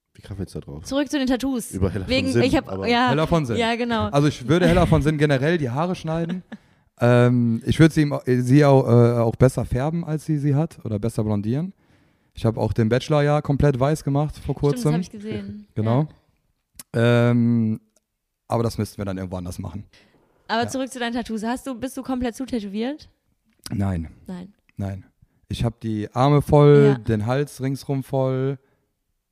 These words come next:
Speaker 3: die Hände, die Finger. Aber ich hab nicht so viel Geld, mir meinen furchtbar dicken Bauch auch komplett tätowieren zu lassen. Das ist zu viel Fläche einfach.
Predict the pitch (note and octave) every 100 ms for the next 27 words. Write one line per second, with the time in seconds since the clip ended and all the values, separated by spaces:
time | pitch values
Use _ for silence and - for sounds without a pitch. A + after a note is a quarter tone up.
0 | _ - G#2 G#2 B2+ C3 A#2 G2 A#2+ B2+
1 | B2+ B2+ _ _ _ _ _ _ - G#2+
2 | G#2 G#2 A#2 - A2+ A2+ - G#2+ G#2+ A2
3 | A2 G#2 G2 - G#2+ A2 G2+ G2+ G2 F#2+
4 | G#2+ - F#2 G#2 - G2 G2+ G#2 - G#2+
5 | G#2+ B2+ G#2+ D3 - C#3+ D3 A#2+ B2+ C3
6 | G2+ F2+ F2 G2